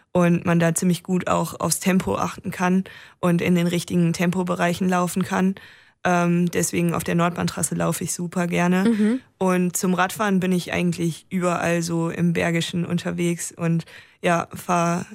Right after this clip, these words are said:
Speaker 1: einfach echt gerne auf den Straßen in und um Wuppertal.
Speaker 2: Und das auch sehr schnell, ne? Also, äh, Radfahren bedeutet ja auch als Triathletin ziemlich schnell Radfahren,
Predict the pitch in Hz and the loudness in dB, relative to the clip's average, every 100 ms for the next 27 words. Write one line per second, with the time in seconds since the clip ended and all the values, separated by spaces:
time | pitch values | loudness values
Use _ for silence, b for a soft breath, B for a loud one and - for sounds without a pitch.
0 | - _ - 170 180 165 - 165 180 175 | -20 _ -2 -2 -2 -6 -6 -4 0 0
1 | 170 165 170 - - 170 180 175 175 - | 0 -2 -4 -2 -2 0 0 0 -2 0
2 | 180 170 165 - - 175 170 170 170 180 | 2 2 0 -4 -4 0 0 -2 -6 -8
3 | 180 180 - _ _ 190 190 185 - 160 | -8 -8 -10 _ _ 2 4 4 4 2
4 | 170 156 - 208 226 165 185 151 175 180 | 2 0 2 2 4 2 2 2 0 2
5 | 180 180 175 165 185 - 233 226 196 190 | 0 0 -2 -2 -4 -4 -2 0 0 0
6 | 208 185 190 - 190 190 170 170 - 196 | -2 -2 -2 0 -2 -4 -4 -4 -2 0
7 | 202 190 214 220 214 220 214 180 - 240 | 0 0 0 0 0 0 2 0 0 0
8 | 285 196 165 - - 208 - 220 | 0 0 -2 -4 -4 -4 0 -2